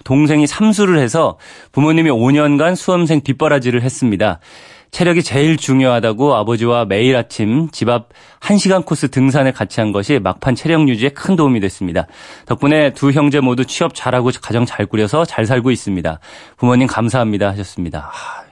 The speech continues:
그렇군요. 이렇게 또 부모님의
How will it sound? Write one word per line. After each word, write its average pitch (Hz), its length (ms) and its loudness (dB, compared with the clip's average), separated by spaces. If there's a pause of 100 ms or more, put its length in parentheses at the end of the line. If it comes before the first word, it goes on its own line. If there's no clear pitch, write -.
그렇군요. 90 520 -6 (540)
이렇게 117 220 -4
또 131 260 0 (320)
부모님의 143 800 2